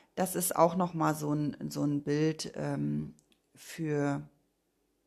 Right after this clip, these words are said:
ja, absichtsloses Handeln sozusagen, ja. <clears throat> Und sich sicher zu fühlen bei dem,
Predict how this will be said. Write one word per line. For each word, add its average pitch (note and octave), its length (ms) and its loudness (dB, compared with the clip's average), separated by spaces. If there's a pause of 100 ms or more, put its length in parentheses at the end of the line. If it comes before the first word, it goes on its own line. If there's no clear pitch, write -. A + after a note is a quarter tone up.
(1900)
ja, G3+ 260 2 (420)
absichtsloses D#3+ 1500 -2
Handeln D3+ 500 0
sozusagen, - 840 -8
ja. F#3+ 280 -4 (240)
<clears throat> E3+ 540 4 (760)
Und D3+ 340 -6 (840)
sich - 320 -4
sicher F3+ 440 2
zu - 160 -4
fühlen D#3+ 800 4 (880)
bei E3 140 0
dem, D#3 520 4